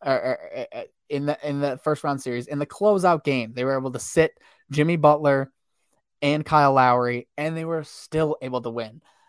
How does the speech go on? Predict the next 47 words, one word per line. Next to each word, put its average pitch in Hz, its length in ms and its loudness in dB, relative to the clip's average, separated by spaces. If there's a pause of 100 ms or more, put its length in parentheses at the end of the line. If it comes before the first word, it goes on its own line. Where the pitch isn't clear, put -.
(120)
Um, 113 560 -2 (600)
at, 117 200 -4
with 151 140 -6
Trae, - 320 -2 (100)
Trae 156 200 0
Young 147 160 0
s-, - 220 -12 (200)
scoring, 147 320 -6
like, 131 200 -4 (100)
you 131 100 -8
know, 104 120 -14 (440)
twelve 151 340 -2
points, - 260 -14
six - 240 -4
points, - 280 -12
whatever 156 340 2
he 143 160 -2
scored. 127 260 -6
I 131 200 0
don't 143 180 0
know. 143 220 -6
I 139 80 -4
don't 151 120 0
have 143 120 -4
it 127 100 -12
pulled 117 180 -8
up, 110 160 -8
but 120 200 -4 (260)
they 165 80 4
basically 202 400 4
put 160 220 -2
Trae 151 180 0
in 135 80 -4
hell, 127 280 0
and 123 120 -4
he, 123 300 -6
he 139 200 -6
averaged, 127 380 -2
I 117 80 -4
think, 123 220 -10
sixteen 123 460 -8
points 123 300 -8
a 120 40 -10
game 120 340 -6
as 113 500 -4
opposed 117 520 -8
to, 110 240 -8